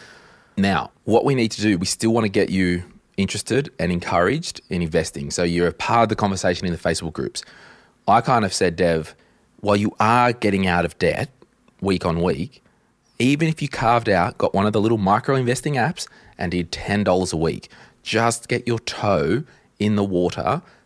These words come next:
to start learning and experiencing and feeling, you know, weekly cycles and all that stuff. But I don't want you to go full ham in on the investing. I want you to just dip your toe in and make that be the encouragement."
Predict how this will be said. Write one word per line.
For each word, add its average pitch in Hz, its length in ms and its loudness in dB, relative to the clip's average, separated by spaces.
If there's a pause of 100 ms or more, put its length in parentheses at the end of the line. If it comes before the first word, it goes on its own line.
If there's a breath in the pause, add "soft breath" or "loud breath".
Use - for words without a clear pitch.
(140 soft breath)
to 113 100 -6
start 95 560 0
learning 92 640 0
and 87 160 -2
experiencing 92 960 -2
and 87 140 -4
feeling, 95 760 0 (380 loud breath)
you - 80 -6
know, 90 120 2
weekly 98 380 0
cycles 92 580 0
and 90 100 -2
all 87 140 0
that 98 180 2
stuff. - 500 -6 (400 soft breath)
But 95 100 0
I 95 60 2
don't 113 240 2
want 120 140 0
you 107 80 0
to 104 60 4
go 92 80 4
full 110 400 -4
ham 104 340 0
in 95 180 -2 (140)
on 98 100 -2
the 98 80 0
investing. 107 540 0 (440 loud breath)
I - 60 -2
want 95 220 0
you 90 80 -2
to 92 80 -2
just - 340 -4 (460)
dip 101 160 -2
your 123 80 0
toe 127 260 2
in 120 340 0
and 92 160 0
make 98 220 -2
that - 240 -2
be 95 140 0
the 90 120 -2
encouragement." 104 800 0